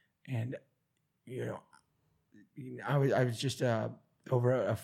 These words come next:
a friend of mine, um, is a halfway house manager or a house manager for recovery residents.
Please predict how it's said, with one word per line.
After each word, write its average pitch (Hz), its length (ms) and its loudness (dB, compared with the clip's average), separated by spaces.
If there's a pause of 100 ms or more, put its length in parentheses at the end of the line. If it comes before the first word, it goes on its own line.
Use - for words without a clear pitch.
a 120 100 0
friend 120 280 2
of 117 60 2
mine, 117 400 0
um, 107 360 -2
is 107 120 -6
a 110 100 -2
halfway 117 460 0
house 107 280 -2
manager 113 420 -6
or 110 140 -4
a 117 60 -4
house 117 240 -2
manager 120 420 -6
for - 240 -6
recovery 120 480 -4
residents. 117 640 -8